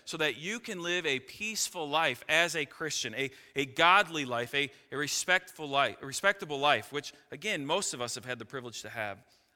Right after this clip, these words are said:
all of our lives. Yet, secondly, there's more to this, though, I think. There's more to it.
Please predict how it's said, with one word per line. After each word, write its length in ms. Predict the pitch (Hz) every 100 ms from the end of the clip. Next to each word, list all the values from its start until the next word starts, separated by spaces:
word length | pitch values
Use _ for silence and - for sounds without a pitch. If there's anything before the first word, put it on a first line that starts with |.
| _ _ _
all 220 | - 127 135
of 100 | 113
our 140 | 104
lives. 560 | 107 127 90 - - - _ _ _ _ _ _ _ _ _ _ _ _ _ _ _ _ -
Yet, 160 | 135 - _ _ _ _ _ _ _ _ _ _ _ _ _ -
secondly, 440 | 165 160 131 123
there's 320 | 120 117 -
more 200 | 123 131
to 120 | 120 120
this, 200 | 107 -
though, 160 | 107
I 100 | -
think. 340 | 113 120 98 - _ _ _ _ _ _ _ _ _ _ _
There's 160 | - 117
more 140 | 131 127
to 140 | 123
it. 120 | 107